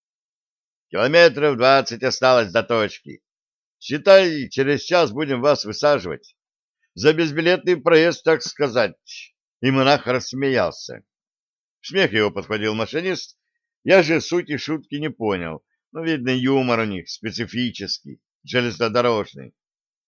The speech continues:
«А не подскажешь, сколько эта дура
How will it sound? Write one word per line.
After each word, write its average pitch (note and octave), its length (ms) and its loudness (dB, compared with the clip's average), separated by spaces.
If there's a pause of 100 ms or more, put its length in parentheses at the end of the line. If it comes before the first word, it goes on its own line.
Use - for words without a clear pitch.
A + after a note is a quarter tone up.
(720)
«А G2+ 300 2
не C#3+ 160 2
подскажешь, E3 920 -2
сколько D#3 360 0
эта C3 280 0
дура D3+ 500 0